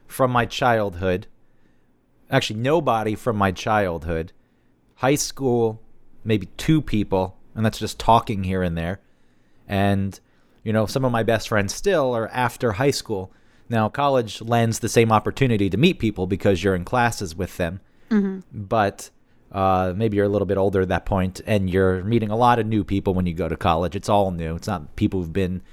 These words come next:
Speaker 1: in your class since first grade, and now you're with them in high school. So they're all
Speaker 2: Right.
Speaker 1: new, and then you can pick and choose. Or, like, even meeting you,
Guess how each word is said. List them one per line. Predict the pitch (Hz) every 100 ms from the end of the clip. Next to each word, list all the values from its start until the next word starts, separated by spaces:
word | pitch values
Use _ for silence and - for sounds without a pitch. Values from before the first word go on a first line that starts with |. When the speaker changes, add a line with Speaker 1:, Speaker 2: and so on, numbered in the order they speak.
| -
Speaker 1:
in | 110
your | 92
class | - 98 85
since | 104 87
first | 98 90 -
grade, | 95 87
and | 87
now | 87
you're | 87 87
with | 87 90
them | - 85
in | 85
high | 90
school. | 85 - 90 80 - _ _ _ _ -
So | - 110
they're | 110
all | 147 143
Speaker 2:
Right. |
Speaker 1:
new, | 104 101
and | 101
then |
you | 98
can | -
pick | 104 123 95
and | 85
choose. | 135 123 107
Or, | 120
like, | 135
even | 175 180 170
meeting | 165 151 131
you, | 165 95